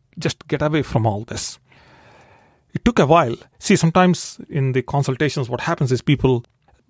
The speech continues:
there's so much going on in their lives, they just cannot give words to their feelings.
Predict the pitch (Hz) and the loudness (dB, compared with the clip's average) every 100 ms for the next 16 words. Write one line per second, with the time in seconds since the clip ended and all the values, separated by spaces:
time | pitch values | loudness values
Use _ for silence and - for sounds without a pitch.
0 | _ - - 226 220 - 151 143 143 147 | _ -6 0 2 4 4 4 6 4 4
1 | 131 117 120 139 131 - - 120 - 208 | 2 0 0 0 -2 -4 -4 -4 0 -2
2 | - - 143 147 143 - 131 104 - 160 | -2 -4 -2 0 -2 -4 -12 -6 0 2
3 | 135 113 131 147 131 - 117 110 - 131 | 0 0 4 4 2 -4 -8 -8 -6 -6
4 | 120 113 - - - | -6 -10 -10 -12 -16